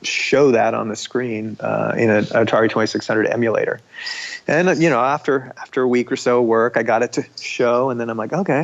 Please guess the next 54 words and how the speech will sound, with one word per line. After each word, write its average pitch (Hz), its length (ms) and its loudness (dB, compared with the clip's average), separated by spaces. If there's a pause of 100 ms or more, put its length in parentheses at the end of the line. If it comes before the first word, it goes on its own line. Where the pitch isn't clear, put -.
well, 127 120 -4
maybe 135 200 4
I 139 60 4
can 131 120 0
make 127 160 4
it - 100 -2
move 131 200 4
around." 127 400 2
And 120 100 -4
so 120 100 -4
I 120 100 -2
made 120 120 -2
it 127 100 -4
so 113 140 -2
I 123 60 -2
could 123 140 -4
move 123 220 2
around, 120 520 0
and 117 180 -6 (480)
maybe 131 160 6
I, 127 120 4 (220)
then 135 240 0
I 131 180 2
added 123 440 0
so 131 300 2
I 131 40 2
could 127 180 -4
shoot. 127 600 2
Then 123 140 -2
I 123 60 2
added 123 260 2
some 123 140 -2
little 131 380 2
enemies 127 440 2
to 120 100 -2
sh-, - 220 -6 (220)
to, 110 280 2 (300)
to - 100 -2
shoot 135 420 2
and 135 120 2
to 117 80 2
have 120 280 0
shoot 135 240 0
back 113 300 2
at - 80 -4
me. 117 280 -6 (440)
And 131 140 2
that's 190 160 0
basically 147 420 2
where 127 220 4
I 120 60 2
was 120 380 -2
by 110 180 -8
March. 117 640 -6